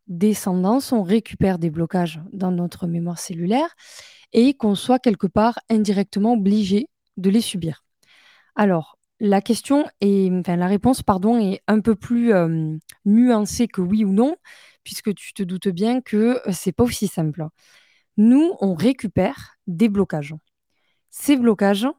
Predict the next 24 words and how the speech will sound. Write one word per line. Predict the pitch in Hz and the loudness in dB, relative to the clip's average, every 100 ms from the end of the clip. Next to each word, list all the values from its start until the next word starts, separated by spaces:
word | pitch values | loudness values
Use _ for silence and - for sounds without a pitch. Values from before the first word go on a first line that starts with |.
| _ | _
c'est | - 214 | -8 -4
quelque | 190 175 180 | -2 -2 0
chose, | 226 269 - - | 2 0 -2 -10
en | 170 | -4
fait, | 233 - | -4 -4
il | |
faut | 196 | -6
savoir | 175 185 233 - | -4 -2 -4 -4
qu'il | 196 | -2
y | 170 | -2
a | 165 - - | -4 -8 -10
un | 165 165 | -6 -4
karma, | - 214 214 190 170 _ _ _ _ _ 180 | 0 0 0 -2 -4 _ _ _ _ _ -4
euh, | 165 156 156 202 | -4 -4 -8 -4
collectif, | 208 180 - - 311 - - _ _ | 2 2 0 -4 -4 -4 -16 _ _
un | 175 | -6
karma | 165 170 170 165 | -2 -2 -2 -2
familial, | 196 180 165 196 330 - - - - _ | 0 2 2 2 2 -4 -16 -20 -20 _
il | 190 | 0
y | 180 | 2
a | |
un | 170 - _ - | 0 -4 _ 0
karma | 214 214 190 - - | 0 2 0 -4 0
individuel, | 269 226 208 185 160 180 | 2 4 2 0 2 2